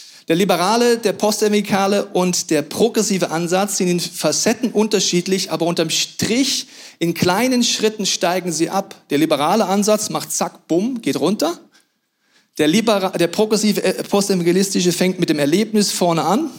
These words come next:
stellt das andere nach hinten und der steigt in Etappen ab. Schritt für Schritt für Schritt. Und das ist so langsam, dass du es nicht gemerkt hast, dass jemand abgestiegen ist. Was bedeutet das? Ich lese jetzt mal ein Zitat vor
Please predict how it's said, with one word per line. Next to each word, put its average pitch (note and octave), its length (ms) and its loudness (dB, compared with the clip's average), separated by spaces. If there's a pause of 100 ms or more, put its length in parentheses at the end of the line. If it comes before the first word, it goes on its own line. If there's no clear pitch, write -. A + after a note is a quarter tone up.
(140)
stellt E3 260 0
das E3 160 -2
andere F3+ 240 2
nach D#3+ 160 -2
hinten G#3 460 0 (520)
und E3+ 120 -2
der F3 80 4
steigt F#3+ 500 0
in E3+ 120 2
Etappen E3 500 -4
ab. G#2+ 320 -10 (680)
Schritt - 460 -2 (420)
für - 180 -4
Schritt D#3 500 -2 (480)
für - 120 -2
Schritt. F#3+ 340 -2
Und D#3 140 -2
das D3+ 80 0
ist C3+ 80 -4
so F3 100 4
langsam, F3 460 0
dass D#3 160 -2
du E3 80 -2
es - 80 -4
nicht E3 180 -4
gemerkt D3+ 400 -2
hast, C#3 220 -2
dass C3 100 -4
jemand C#3+ 240 -2
abgestiegen G#2 640 -6
ist. - 360 -8 (680)
Was C3+ 120 -4
bedeutet E3+ 420 0
das? - 260 -6 (580)
Ich - 80 -6
lese G3+ 180 2
jetzt A#3 120 -2
mal A3 100 0
ein F#3 100 0
Zitat D#3 420 0
vor C3 380 -2